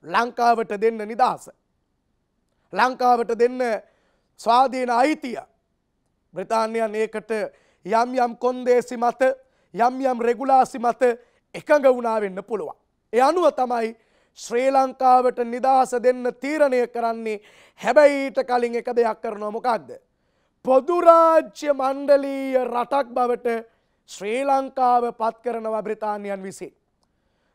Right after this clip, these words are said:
දුවේ පුතේ මොකක්ද මේ පොදු රාජ්‍ය මණ්ඩලය කියලා කියන්නේ? අපි කියනවා මේකට කොමන්වෙල්ත් එක කියලානේ. පොදු රාජ්‍ය මණ්ඩලයට කියන්නේ කොමන්වෙල්ත් එක. හරි? මොකද්ද මේ පොදු රාජ්‍ය මණ්ඩලය කියන්නේ?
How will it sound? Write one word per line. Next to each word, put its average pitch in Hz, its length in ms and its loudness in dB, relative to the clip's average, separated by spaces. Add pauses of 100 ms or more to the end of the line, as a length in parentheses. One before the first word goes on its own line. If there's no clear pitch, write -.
දුවේ 339 120 -2
පුතේ 339 240 -4
මොකක්ද 302 500 2
මේ 311 160 -4
පොදු 294 340 0
රාජ්‍ය 285 400 2
මණ්ඩලය 226 460 -4
කියලා 196 220 -10
කියන්නේ? 196 320 -10 (720)
අපි 196 180 -4
කියනවා 262 260 -2
මේකට 262 420 -4
කොමන්වෙල්ත් 262 720 -4
එක 196 120 -10 (100)
කියලානේ. 208 440 -6 (640)
පොදු 208 200 -6
රාජ්‍ය 247 340 -2
මණ්ඩලයට 240 500 -6
කියන්නේ 262 480 -6 (460)
කොමන්වෙල්ත් 254 760 -4
එක. 180 180 -12 (180)
හරි? 240 300 -4 (1300)
මොකද්ද 330 280 2
මේ 330 120 -2
පොදු 269 320 -2
රාජ්‍ය 294 320 0
මණ්ඩලය 220 420 -4
කියන්නේ? - 300 -18